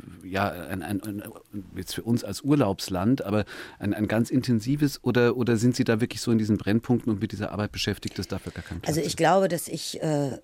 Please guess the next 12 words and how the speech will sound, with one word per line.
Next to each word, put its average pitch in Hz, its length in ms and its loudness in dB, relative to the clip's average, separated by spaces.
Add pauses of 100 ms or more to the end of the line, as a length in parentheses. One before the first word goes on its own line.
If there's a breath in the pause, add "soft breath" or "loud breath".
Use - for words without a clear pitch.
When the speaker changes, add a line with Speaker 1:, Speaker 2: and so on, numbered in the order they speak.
(140)
Speaker 2:
viel 156 720 4
mehr 151 320 6
die 190 100 2
Möglichkeit 143 580 0
habe, 131 240 -4
Schönheiten 127 1040 0
dieser 120 480 -2
verschiedenen 123 680 0
afrikanischen 127 680 -2
Länder 131 340 2
zu - 180 -2
sehen. 135 440 0